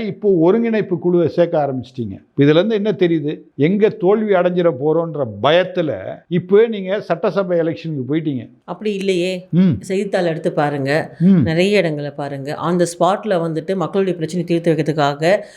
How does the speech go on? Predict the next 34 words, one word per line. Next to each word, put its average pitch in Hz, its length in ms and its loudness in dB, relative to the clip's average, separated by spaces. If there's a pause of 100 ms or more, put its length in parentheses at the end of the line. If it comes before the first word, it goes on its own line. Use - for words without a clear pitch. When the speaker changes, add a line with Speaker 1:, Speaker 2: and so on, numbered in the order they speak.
Speaker 1:
ம். 160 140 0
Speaker 2:
நிறைய 190 240 4 (160)
கூட்டம் 202 340 0
போட்டு 160 300 0 (180)
Speaker 1:
ம். - 140 -10
Speaker 2:
ஆபீசர்ஸ் 143 280 2 (220)
எல்லாம் 156 240 -2
வந்து 156 240 -4
on 165 140 0
the 160 100 -2
spot-லயே 220 500 0 (360)
அவங்க 160 240 -4
இஷ்யூஸை 180 280 -4 (140)
சால்வ் 175 180 0
பண்ணிட்டு 131 220 -2
இருக்காங்க. 104 300 -2 (340)
Speaker 1:
ம். 131 200 6
Speaker 2:
ஆ, 208 180 2
இதுக்கெல்லாம் 240 320 2
நீங்க 190 160 -2
என்ன 185 180 -2
சொல்வீங்க? 151 340 -4 (360)
Speaker 1:
ஏங்க, 156 160 4 (540)
இப்போ 147 160 2 (120)
ஒரு 127 120 2 (320)
உண்மையான 160 320 4 (100)
ஒரு 127 140 2 (380)
ச-, 120 180 -4
ஒரு 113 160 -4
கதையை 135 340 4
சொல்றேன். 113 380 -4
கதை 156 240 4
கிடையாது, 117 280 -4
உண்மையான 151 360 -2